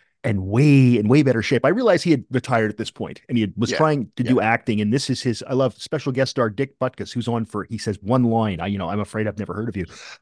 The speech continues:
Speaker 1: Um,
Speaker 2: Yeah.
Speaker 1: but I think, again, it shows that athletes are in so much better <laughs> shape,
Speaker 2: Yeah.
Speaker 1: you know, like, it's ridiculous.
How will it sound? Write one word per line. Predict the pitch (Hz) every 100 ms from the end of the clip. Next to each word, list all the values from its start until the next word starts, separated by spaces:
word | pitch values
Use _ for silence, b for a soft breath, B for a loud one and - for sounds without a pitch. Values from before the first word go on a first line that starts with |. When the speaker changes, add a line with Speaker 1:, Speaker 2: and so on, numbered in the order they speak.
| B
Speaker 1:
Um, | 147 147 143
Speaker 2:
Yeah. | 127 - _ _ _ _ _ _ _ _ _
Speaker 1:
but | 147 139 - _ b b _ _ _ _ _ -
I | 151
think, | 185
again, | 151 175 101
it |
shows | - 156 156
that | 139 - _ _ _ _ _ _ _ -
athletes | 143 - 156 120 - -
are | 110 107 104 104 _ _ _ _ _
in | 139 113
so | - - 185
much | 165 143
better | - -
<laughs> | -
shape, | - _ _ _ _ _ _ -
Speaker 2:
Yeah. | 185
Speaker 1:
you | 139
know, | 113 120 b b b b b
like, | 120 117
it's | 123 -
ridiculous. | 117 131 131 98 - -